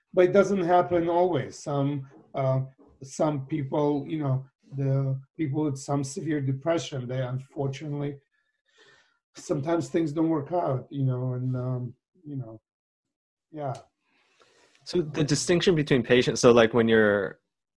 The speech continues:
Speaker 2: in your clinic, a patient comes in with issues, let's say they say, "Oh, I've been,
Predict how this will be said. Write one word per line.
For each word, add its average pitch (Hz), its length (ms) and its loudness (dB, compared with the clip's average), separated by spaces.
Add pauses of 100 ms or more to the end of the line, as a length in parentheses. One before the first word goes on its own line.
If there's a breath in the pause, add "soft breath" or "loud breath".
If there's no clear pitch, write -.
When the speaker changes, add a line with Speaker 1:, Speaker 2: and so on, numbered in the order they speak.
(140)
Speaker 2:
in 143 80 2
your 139 100 8
clinic, 123 320 4
a 110 60 6
patient 123 320 4
comes 113 240 2
in 104 140 2
with 98 180 -2
issues, 104 400 -2
let's 107 180 -4
say 113 120 2
they 104 120 0
say, 98 280 -2
"Oh, 110 120 4
I've 101 220 4
been, 98 260 -4